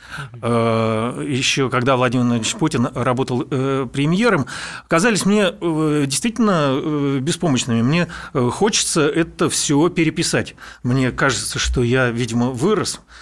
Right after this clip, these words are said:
Speaker 2: но, м, так или иначе, <laughs> в, в результате, э, против, можно сказать, моей воли,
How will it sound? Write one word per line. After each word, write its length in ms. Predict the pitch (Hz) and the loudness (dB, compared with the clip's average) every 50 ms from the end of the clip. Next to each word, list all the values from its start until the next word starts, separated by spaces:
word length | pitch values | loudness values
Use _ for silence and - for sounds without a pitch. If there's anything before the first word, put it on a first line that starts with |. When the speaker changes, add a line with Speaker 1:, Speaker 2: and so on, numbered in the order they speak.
| - - _ | -20 -6 _
Speaker 2:
но, 180 | 131 131 131 120 113 - | 0 0 2 0 -2 -4
м, 600 | 170 156 123 135 139 131 123 127 123 120 120 110 - | -2 0 0 2 2 2 2 2 2 2 0 0 0
так 200 | 165 156 160 170 | 0 0 2 2
или 160 | 143 139 135 | 2 2 2
иначе, 420 | 135 160 190 214 190 - - 123 - - - - - - - - | 4 4 2 2 0 0 -4 -4 -6 -6 -14 -16 -18 -20 -18 -6
<laughs> 0 | - - - - - - - - - | -2 0 2 2 0 0 -2 -8 -4
в, 160 | - 143 156 147 - - | -2 0 0 0 0 -2
в 140 | 196 127 | 0 0
результате, 800 | 156 165 - - 175 151 127 - - 214 202 156 - - 139 98 - - - - - - - - - - | 0 0 2 0 0 -2 -2 0 2 2 2 2 0 -2 -2 -2 -4 -10 -14 -14 -14 -16 -16 -16 -10 -4
э, 580 | - 123 127 131 127 123 123 120 117 120 120 117 | -2 0 2 2 2 2 2 2 2 2 0 0
против, 360 | - - 175 165 170 131 - - | 2 2 2 2 0 -2 -2 0
можно 200 | 160 147 123 - | 0 0 0 -2
сказать, 220 | - - 143 135 | 0 0 0 2
моей 240 | - 151 147 143 139 | 2 2 2 4 2
воли, 340 | 135 165 214 226 180 127 | 4 4 4 4 2 2